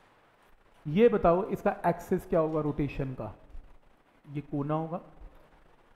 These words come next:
इसका axis कैसे बनेगा? ऐसे बनेगा, ये देखो, क्योंकि जब ये rod ऐसे घूमेगी, ऐसे घूमेगी, तो access कहाँ से pass करेगा? बोर्ड के अंदर pass करेगा, ऐसे ही होगा।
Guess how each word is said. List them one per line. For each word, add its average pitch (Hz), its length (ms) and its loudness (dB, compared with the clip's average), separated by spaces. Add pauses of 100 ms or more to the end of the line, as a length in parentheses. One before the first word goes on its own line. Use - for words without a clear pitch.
इसका 175 280 4
axis 170 280 0
कैसे 165 300 2
बनेगा? 147 380 2 (120)
ऐसे 156 260 4
बनेगा, 170 360 4 (240)
ये 165 60 0
देखो, 160 240 -2 (1160)
क्योंकि 170 180 2
जब 160 180 4
ये 170 120 6
rod 165 200 6
ऐसे 147 340 2
घूमेगी, 160 480 2 (640)
ऐसे 147 260 6
घूमेगी, 165 460 2 (720)
तो 170 100 6
access 151 320 2
कहाँ 151 200 2
से 175 120 0
pass 160 300 4
करेगा? 160 260 4
बोर्ड 151 300 2
के 208 140 8 (580)
अंदर 147 220 -2
pass 180 280 -2
करेगा, 180 260 0
ऐसे 170 200 -2
ही - 20 2
होगा। 180 240 -2